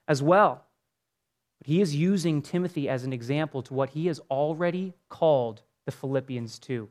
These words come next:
Look up at chapter two, verse four, where we see Paul say,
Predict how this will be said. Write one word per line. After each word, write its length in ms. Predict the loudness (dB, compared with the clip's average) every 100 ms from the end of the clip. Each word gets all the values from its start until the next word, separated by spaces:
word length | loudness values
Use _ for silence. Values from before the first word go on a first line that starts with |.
| -8
Look 160 | 0
up 140 | 0 2
at 180 | 0 -4 _ -2
chapter 260 | -2 0
two, 380 | -2 4 4 4
verse 320 | 0 -2 -2
four, 400 | -10 -2 2 2
where 80 | 2
we 120 | -4
see 260 | -6 -2 -2
Paul 300 | 0 0 0
say, 420 | -2 -4 -2 -6